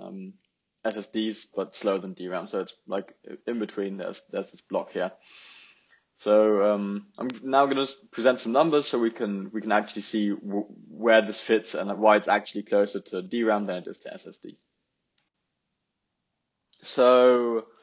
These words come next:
um, here's some measurements we did on our server, um,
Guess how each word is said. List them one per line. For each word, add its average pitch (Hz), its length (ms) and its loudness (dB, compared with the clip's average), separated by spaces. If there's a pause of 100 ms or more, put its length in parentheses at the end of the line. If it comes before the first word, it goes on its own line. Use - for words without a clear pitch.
(480)
um, 101 300 -6
here's 156 300 4
some 123 140 -6
measurements 151 500 0
we 120 120 -8
did 117 200 -2
on 98 140 -8
our 98 120 -4
server, 123 520 0 (160)
um, 98 340 -14